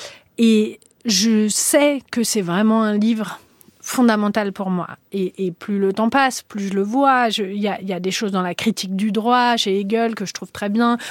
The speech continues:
En même temps, c'est un livre extrêmement sexiste et en même temps, il y a des, des pistes. Mais parfois, j'y retourne, j'essaye de lire un,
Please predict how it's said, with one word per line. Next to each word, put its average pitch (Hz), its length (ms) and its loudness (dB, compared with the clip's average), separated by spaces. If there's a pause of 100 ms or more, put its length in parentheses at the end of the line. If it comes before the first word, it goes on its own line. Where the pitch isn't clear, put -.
(120)
En 220 60 -6
même 202 160 2
temps, 202 140 -2
c'est 190 100 -8
un 175 100 -8
livre 185 200 -6
extrêmement 196 500 -2
sexiste 247 720 -2
et 196 60 0
en 180 80 -2
même 190 180 0
temps, 214 120 -2
il 202 80 2
y 190 40 0
a 185 60 -2
des, 190 180 0 (400)
des 202 120 2
pistes. - 420 -6
Mais 196 240 0 (160)
parfois, - 480 -2
j'y 214 180 0
retourne, 262 500 -4
j'essaye 190 320 -4
de 180 120 -2
lire 208 240 -2
un, 190 180 -6